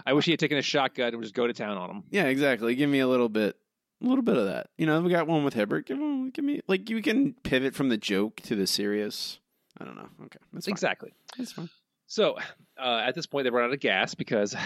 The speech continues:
Speaker 1: <sighs> somehow in every apocalypse, I mean, twenty-eight days, it's fine. They're still using gas. But in every apocalypse, even decades from now, they're all still using gas. It's like, yeah, do you know what incredible infrastructure is required to refine gas? It's a lot. After, like,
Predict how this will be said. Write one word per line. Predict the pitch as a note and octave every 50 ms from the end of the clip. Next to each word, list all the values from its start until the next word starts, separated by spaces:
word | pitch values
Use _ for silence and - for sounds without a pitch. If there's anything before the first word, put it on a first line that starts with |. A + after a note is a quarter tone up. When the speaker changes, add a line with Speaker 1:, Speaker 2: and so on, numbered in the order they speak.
| - - -
Speaker 1:
<sighs> | - - - -
somehow | - - - - G#3 A3+ C4+ E4 A3+ F#3+ G3 F#3+ F#3 F#3 F3
in | D3 - - _ _
every | - D#3+ F#3 D#3+ D#3+ F3 E3
apocalypse, | C#3+ - - C#3 B2+ - - A#2+ G#2+
I | C#3 C3+
mean, | D3+
twenty-eight | - - D4+ D#4 B3+ F#3+ D#3+ D3+
days, | C#3 C3 B2 A#2 A#2+
it's | G#2+ -
fine. | - A#2+ A2 -
They're | G#2+ A2+
still | - C3 A#2+
using | A2 G2 G#2+
gas. | G2 - - - - -
But | - B2+
in | D3 D#3
every | G#3+ A#3+ B3+ B3
apocalypse, | F3 - - C3 G#3+ G#3 - G#2+ G2 F#3+ - - - - - E3 -
even | A3 A#3 A#3 A#3 G3+ E3+ - - - - _ - D3 A#2+
decades | - F3 E3 - - C#3+ C3 A#2
from | - B2+ A#2
now, | A#2 A2 G#2+
they're | G2+ B2 B2
all | C3+ C#3+ C#3
still | - - C#3+
using | B2+ A#2+ A#2 A#2 A2
gas. | A2 G#2 F#2+ E2+ E2 - -
It's | - -
like, | A#2 - -
yeah, | F4+ G4+ F4
do | G#3+ - - -
you | G4+ G#4
know | A4+ A4
what | G#4+ G4 - _ -
incredible | - - C3+ C3 B2 A#2 - - - - - D3+ D#3+ D3+ D3 C3
infrastructure | B2+ B2 C3+ B2+ - C#3 B2+ - -
is | A#2+ A2+
required | A2+ G2 - A2 G#2+ A2 A2+ A2 -
to | - A2+
refine | G#2+ - - G#2 G#2 G#2 G#2
gas? | - F#2+ F#2+ G2 G#2 G#2 - - - _ _ _ _ _ _ _ _ _ _
It's | - E3 -
a | D3
lot. | A#2+ A2 G2+ F#2 F#2 - _ _ _ _ _ _ _ _
After, | - C#3 C#3+ - E3+
like, | D#3 C#3 - -